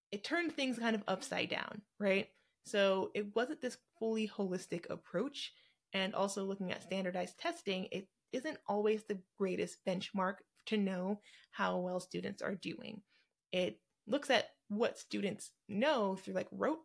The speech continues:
learning, but I don't think it's really, it's not looking at the overall quality of education that students are getting. And it's not looking at the overall quality of education that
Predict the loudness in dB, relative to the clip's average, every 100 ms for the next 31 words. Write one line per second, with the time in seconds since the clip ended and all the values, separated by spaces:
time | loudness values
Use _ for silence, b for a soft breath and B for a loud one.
0 | -6 -4 -2 -2 -4 B B _ 2 2
1 | 2 -2 -4 -2 0 0 0 -2 -4 0
2 | 0 -2 -2 -2 0 -2 -2 -4 -4 -10
3 | _ _ _ -10 -2 0 0 2 4 6
4 | 4 2 -4 _ _ _ _ _ _ _
5 | _ _ _ _ -20 4 8 8 8 4
6 | 2 0 -2 -4 -4 -4 -4 -4 -6 -6
7 | -6 -6 -6 -4 -6 -6 -12 B B -2
8 | -2 0 -2 -2 0 -2 -2 -2 -2 0
9 | 0 -2 0 2 4 2 0 -4 -4 -2
10 | 0 0 -2 -6 -6 -6 -10 -10 -10 -10